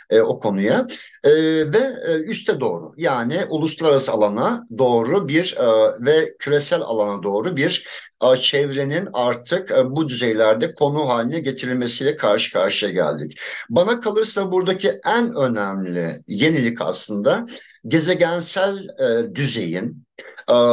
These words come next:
bu, o, e, analiz, e, düzeyi, e, yapısının içerisine girmesiydi. Yani, e, insanlığın, e, bir tür olarak yalnızca,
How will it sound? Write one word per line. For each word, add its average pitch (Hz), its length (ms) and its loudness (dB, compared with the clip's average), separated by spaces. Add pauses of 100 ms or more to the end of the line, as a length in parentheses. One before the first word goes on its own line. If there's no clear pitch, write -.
(140)
bu, 165 440 2
o, 131 460 4
e, 131 60 2
analiz, 156 640 0
e, 123 300 2
düzeyi, 139 440 0
e, 131 280 2 (140)
yapısının 135 460 -2
içerisine 127 440 -4
girmesiydi. 95 840 -4
Yani, 127 560 -2 (540)
e, 135 60 6 (480)
insanlığın, 160 1400 0
e, 123 160 2 (680)
bir 156 360 0
tür 208 140 -2
olarak 98 480 0
yalnızca, 92 840 -2